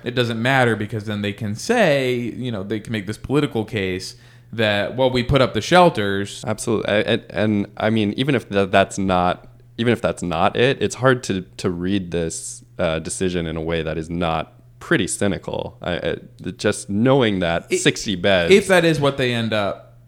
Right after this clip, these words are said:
Speaker 1: doing, I
Speaker 2: Right.
Speaker 1: mean, the,
Speaker 2: That's,
Speaker 1: the
Speaker 2: that's
Speaker 1: most
Speaker 2: true.
Speaker 1: ethical ver-, they're, they're, like, the emergency shelter beds are great. I mean, the L A does not have enough beds for where, you know, where people can go
Speaker 2: Yeah.
Speaker 1: at night.
Speaker 2: Nowhere close.
Speaker 1: And so if it were a system where just, like, yeah, if the, like, they fill up the beds and then anyone who,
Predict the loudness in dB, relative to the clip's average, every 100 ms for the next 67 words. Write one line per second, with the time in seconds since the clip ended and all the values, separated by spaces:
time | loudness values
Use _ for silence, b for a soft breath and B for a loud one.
0 | -8 -4 -2 -4 -8 -2 0 2 4 4
1 | 2 -2 0 4 4 4 0 2 2 2
2 | 0 2 -2 0 0 -2 -4 -4 -2 -2
3 | -2 -4 -4 -4 -2 -2 0 -2 0 0
4 | 0 -2 -2 -2 -2 -4 -4 -2 2 2
5 | 2 2 4 4 2 0 0 0 0 0
6 | -4 -6 -8 -12 -4 0 0 -2 -8 -4
7 | -2 0 -4 -8 -8 -8 -6 -6 -6 -4
8 | -4 -4 -6 -8 -8 -8 -6 -2 0 0
9 | 0 -4 -4 -8 -8 -4 -4 -4 -8 -6
10 | -2 2 4 6 4 0 2 2 0 -2
11 | -2 -2 0 -2 -4 -4 -2 -2 -4 -8
12 | -6 -6 -4 -4 -2 -4 -2 0 2 2
13 | 0 -4 -2 -2 -2 -4 -8 -14 -8 -4
14 | -2 -2 -4 -4 -2 0 2 0 -4